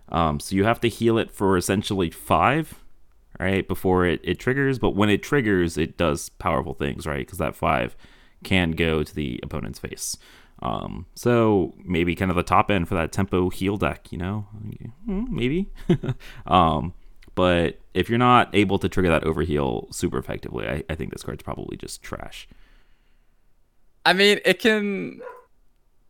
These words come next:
Speaker 2: so, like, it can, like, how does overheal work exactly? Like, if it's already at full health and you heal it, it just
Speaker 1: It,
Speaker 2: re-triggers again,
Speaker 1: it
Speaker 2: right?
Speaker 1: does trigger, yeah.
Speaker 2: Like, you can just, like, keep triggering this.
Speaker 1: Mm-hmm.
Speaker 2: That's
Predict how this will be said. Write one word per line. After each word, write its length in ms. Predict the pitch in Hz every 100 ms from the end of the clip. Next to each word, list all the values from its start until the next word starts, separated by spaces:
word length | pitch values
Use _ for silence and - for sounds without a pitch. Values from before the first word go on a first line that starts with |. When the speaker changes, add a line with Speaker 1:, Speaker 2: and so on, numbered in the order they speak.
| - - - 151
Speaker 2:
so, 240 | 185 196
like, 140 | 185
it 140 | - 180
can, 360 | 202 196 190 -
like, 160 | 175
how 140 | 185 220
does 180 | 330 320
overheal 380 | 302 233 196
work 220 | 127 110 120
exactly? 320 | 113 127 135
Like, 180 | 120 -
if 100 | 131
it's 160 | 165 185
already 240 | 180 160
at 60 | 123
full 260 | - 113
health 320 | 113 107 104
and 140 | - 101
you 60 |
heal 280 | 95 101 107
it, 220 | 87 - -
it 120 | 98
just 120 | 110
Speaker 1:
It, 100 | -
Speaker 2:
re-triggers 520 | 104 87 - 95 87
again, 280 | 85 82 78
Speaker 1:
it 40 | 90
Speaker 2:
right? 60 |
Speaker 1:
does 160 | 85 82
trigger, 260 | - -
yeah. 140 | 50 58
Speaker 2:
Like, 240 | 110 104 117
you 120 | 123
can 100 | 139
just, 160 | 127
like, 160 | 123 101
keep 220 | - 107
triggering 380 | - 104 92 85
this. 180 | 73 92
Speaker 1:
Mm-hmm. 140 | 90 92 _ _ _ -
Speaker 2:
That's 360 | 139 - -